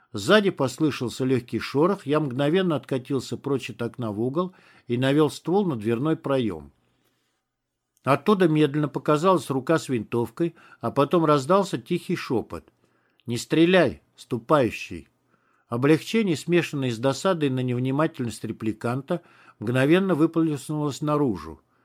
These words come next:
Чертыхаясь, я вскочил и, втащив девушку в комнату, тоже шёпотом сделал ей выговор.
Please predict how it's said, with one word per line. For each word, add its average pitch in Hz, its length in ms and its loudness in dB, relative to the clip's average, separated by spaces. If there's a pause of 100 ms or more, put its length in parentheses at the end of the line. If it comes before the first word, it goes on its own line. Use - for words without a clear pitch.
(220)
Чертыхаясь, 165 720 2
я 151 120 4
вскочил 170 580 -2
и, 151 100 -6
втащив 147 480 -2
девушку 147 480 0
в - 60 -16
комнату, 147 580 -2 (380)
тоже 151 260 4
шёпотом 170 500 -2
сделал 156 400 4
ей 151 160 2
выговор. 87 540 -4